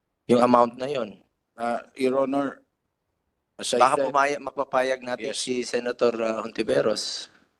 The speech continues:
Speaker 2: Your, Your Honor, I agree to that. Uh, kung gusto nyo po, tirhan nyo na lang po ako ng para sa pagkain ko.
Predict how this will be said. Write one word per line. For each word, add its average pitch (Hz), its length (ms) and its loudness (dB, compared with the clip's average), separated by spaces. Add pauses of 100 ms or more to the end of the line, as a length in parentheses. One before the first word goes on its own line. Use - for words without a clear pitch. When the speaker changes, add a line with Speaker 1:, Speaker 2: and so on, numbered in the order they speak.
(420)
Speaker 2:
Your, 147 320 12
Your 147 240 0
Honor, 143 320 -2
I 131 160 -4
agree 127 320 -8
to 139 120 -14
that. 135 200 2 (360)
Uh, 110 360 -4 (760)
kung 110 240 2
gusto 123 320 8
nyo 135 160 4
po, - 320 4 (3000)
tirhan 117 240 0
nyo 135 160 -2
na 143 140 4
lang 139 180 0
po 139 80 4
ako 131 240 0
ng 127 140 -6
para 123 180 0
sa - 160 -6
pagkain 113 480 -4
ko. 107 140 -6